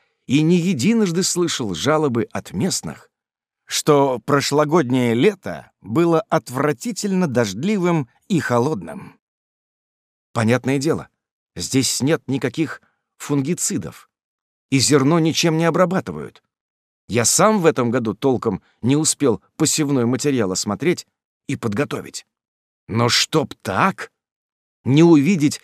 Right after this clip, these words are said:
бросающиеся в глаза вещи? Господи, спасибо тебе за искру в моей жизни! Я испытывал странную смесь чувств.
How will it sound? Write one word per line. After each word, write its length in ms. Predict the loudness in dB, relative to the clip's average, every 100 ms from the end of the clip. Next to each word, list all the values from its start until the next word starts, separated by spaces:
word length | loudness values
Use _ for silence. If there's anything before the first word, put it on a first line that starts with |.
| _ -8
бросающиеся 960 | 0 0 2 2 2 0 0 -2 0 -2
в 40 |
глаза 360 | 0 0 2 0
вещи? 600 | 0 -2 -2 -2 -4 -6 _ _ _ _ _ _ _
Господи, 1080 | -8 2 4 4 0 0 2 2 0 -2 -6 _ _ _ _
спасибо 760 | -2 -2 2 2 4 2 2 0
тебе 240 | 0 0
за 140 | 2 2
искру 520 | 2 -2 -2 -2 -2 _ -6
в 100 | 0
моей 320 | 2 2 2
жизни! 520 | 0 -2 -4 -12 -18 _ _ _ _ _ _ _ _ _ 0
Я 260 | 2 4
испытывал 560 | 2 -2 -4 -2 0 -2
странную 640 | -2 0 0 0 -2 -2
смесь 340 | -4 -4 -4 -6
чувств. 600 | -8 -10 -10 -14 -20